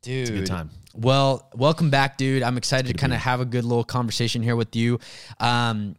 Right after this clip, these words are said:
Speaker 1: give us a one little minute introduction again. I
Speaker 2: Yeah.
Speaker 1: know that you're kinda doing a little bit of different things. Your,
Speaker 2: Sure.
Speaker 1: your main thing right now is the starting lineup,
Speaker 2: Yeah.
Speaker 1: which you're helping, um, uh, C E Os, executives, like,
Speaker 2: Yeah.
Speaker 1: try to get back to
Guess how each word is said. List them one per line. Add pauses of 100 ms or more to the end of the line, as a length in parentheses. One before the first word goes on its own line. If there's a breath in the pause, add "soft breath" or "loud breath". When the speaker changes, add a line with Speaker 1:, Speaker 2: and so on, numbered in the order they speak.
(120)
Speaker 1:
give
us
a
one
little
minute
introduction
again.
I
Speaker 2:
Yeah.
Speaker 1:
know
that
you're
kinda
doing
a
little
bit
of
different
things.
Your,
Speaker 2:
Sure.
Speaker 1:
your
main
thing
right
now
is
the
starting
lineup,
Speaker 2:
Yeah.
Speaker 1:
which
you're
helping, (340 loud breath)
um, (160)
uh,
C
E
Os,
executives,
like,
Speaker 2:
Yeah.
Speaker 1:
try
to (240)
get
back
to